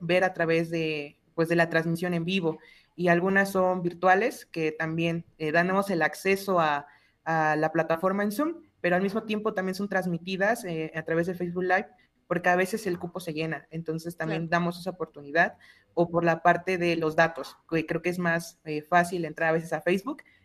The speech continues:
Speaker 1: y ver la, la transmisión en vivo que entrar a veces al Zoom.
Speaker 2: Que es un poco, ¿no?, lo que nos dejó esta fase del encierro, precisamente los, las posibilidades de los intercambios híbridos, ¿no? Y toda la digitalización,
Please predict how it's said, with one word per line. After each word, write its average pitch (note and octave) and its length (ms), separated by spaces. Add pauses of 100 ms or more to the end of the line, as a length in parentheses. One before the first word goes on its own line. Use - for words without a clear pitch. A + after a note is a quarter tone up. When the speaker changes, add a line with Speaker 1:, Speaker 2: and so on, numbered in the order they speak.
Speaker 1:
y D#3+ 60
ver D#3+ 160
la, E3 260
la D#3 140
transmisión D#3+ 420
en F#3 80
vivo A3 300 (320)
que D#3 240
entrar D3+ 300
a D#3+ 80
veces D#3+ 280
al D3+ 100
Zoom. D3 220 (300)
Speaker 2:
Que F#4 100
es F4+ 80
un G4 120
poco, F#4+ 340
¿no?, D4 200
lo D4+ 140
que A3+ 80
nos A3 200
dejó C4 440
esta A3+ 560 (240)
fase B3 420
del G#3+ 140
encierro, G#3+ 600
precisamente A#3+ 640
los, F#3+ 420
las G3+ 240
posibilidades A3 720
de A#3 80
los G3 180
intercambios A3 600
híbridos, A#3 500
¿no? B3 160
Y D4 60
toda B3 180
la A3 140
digitalización, G#3 800